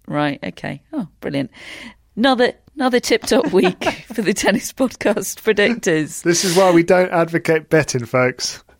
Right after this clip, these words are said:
Speaker 2: One
Speaker 1: Yeah.
Speaker 2: of the many reasons.
Speaker 1: Absolutely. Don't get lost like Law. Oh, that was, that was off the top of my head, but what a great sort of anti, <laughs> anti-betting slogan. Um,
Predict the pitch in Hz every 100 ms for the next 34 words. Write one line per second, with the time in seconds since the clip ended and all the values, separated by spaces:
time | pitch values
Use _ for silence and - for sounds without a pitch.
0 | _ - 196 180 156 151 165 160 147 151
1 | 139 117 113 - - _ - 196 185 -
2 | 185 175 143 156 180 190 202 - 170 160
3 | - - - - 160 - 160 151 147 147
4 | 139 - _ _ _ - 262 165 131 135
5 | _ _ _ 165 - 156 - - - 175
6 | - - 214 233 226 185 - 147 170 214
7 | - 214 185 190 185 - - 185 170 165
8 | 165 - 156 156 147 - _ - - -
9 | - _ - - 151 156 156 160 151 151
10 | 127 139 135 151 - 131 131 123 123 -
11 | - - 240 - 208 196 190 185